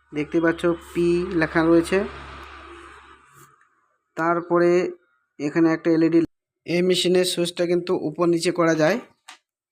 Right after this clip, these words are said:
তো এখানে বোতাম রয়েছে, পি বোতাম, আর এই বোতামে চাপলে একবার চাপো, এই যে পয়েন্ট দেখতে পাচ্ছ, মানে সুইচটা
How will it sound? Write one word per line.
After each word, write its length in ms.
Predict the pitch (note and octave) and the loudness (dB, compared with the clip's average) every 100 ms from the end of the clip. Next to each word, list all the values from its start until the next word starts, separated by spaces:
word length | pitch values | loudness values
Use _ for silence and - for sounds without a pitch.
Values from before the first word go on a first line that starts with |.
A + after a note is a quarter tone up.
| _ D#3 | _ -6
তো 60 | D3+ D#3 | -2 -2
এখানে 240 | D#3 F3+ E3+ | 0 0 0
বোতাম 240 | E3 F3 F3+ | -2 0 0
রয়েছে, 320 | F3 F3 F3 F#3+ G#3 - _ - | 2 0 -2 -6 -6 -14 _ -6
পি 140 | E3 E3 | -4 0
বোতাম, 320 | E3+ E3+ F3+ A3+ - _ _ _ _ _ _ _ _ _ A#2+ | -2 -2 -4 -6 -12 _ _ _ _ _ _ _ _ _ -8
আর 120 | B2+ D#3 | -4 -4
এই 60 | D#3 | -2
বোতামে 280 | E3+ E3+ E3 | -2 -2 -2
চাপলে 360 | E3 D#3+ D#3+ E3+ G3 - _ _ _ _ _ _ | -4 -2 -2 -2 -4 -10 _ _ _ _ _ _
একবার 360 | C3+ C#3+ D#3 E3 E3 _ _ _ _ _ _ - | -10 -6 -4 -4 -6 _ _ _ _ _ _ -6
চাপো, 340 | D3 D#3+ E3 G#3 - _ _ _ _ _ _ _ - | -6 -4 -6 -8 -12 _ _ _ _ _ _ _ -12
এই 60 | C#3 | -8
যে 60 | D3+ | -6
পয়েন্ট 220 | D3 D#3+ E3 | -2 0 0
দেখতে 200 | E3 E3 | -2 -2
পাচ্ছ, 220 | E3+ E3+ F#3+ G#3 - _ _ C#3+ | -2 -2 -6 -10 -12 _ _ -10
মানে 160 | D3+ D3+ | -8 -6
সুইচটা 320 | D#3+ D#3 - | -10 -10 -10